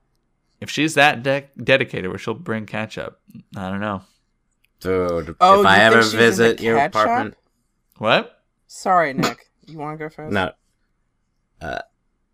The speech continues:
Speaker 2: I was just thinking if I ever went to Quinn's apartment, I'm bringing ketchup, even if it's no reason to.
Speaker 1: <laughs> Right.
Speaker 3: Oh, God.
Speaker 2: <laughs> And I'm just go-,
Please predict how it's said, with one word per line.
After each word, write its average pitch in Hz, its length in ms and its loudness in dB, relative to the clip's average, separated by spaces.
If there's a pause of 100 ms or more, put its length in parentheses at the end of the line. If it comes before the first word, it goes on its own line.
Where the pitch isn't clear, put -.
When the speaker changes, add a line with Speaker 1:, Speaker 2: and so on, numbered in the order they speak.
(160)
Speaker 2:
I 120 120 0
was 120 120 2
just 104 220 -4
thinking 92 340 -6
if 87 120 -12
I 101 280 2
ever 87 300 -4
went 82 220 -10
to 90 140 -10
Quinn's 85 280 -12
apartment, 82 440 -8
I'm 85 200 -10
bringing 73 340 -14
ketchup, 76 420 -12
even 90 240 -8
if 85 260 -10
it's - 280 -20 (460)
no 87 180 -8
reason 87 460 -6
to. 110 200 -2
Speaker 1:
<laughs> - 920 -4
Right. 110 320 0
Speaker 3:
Oh, - 40 -14
God. 131 260 0
Speaker 2:
<laughs> - 60 6
And 226 60 8
I'm 180 260 8
just 170 220 4
go-, 180 100 2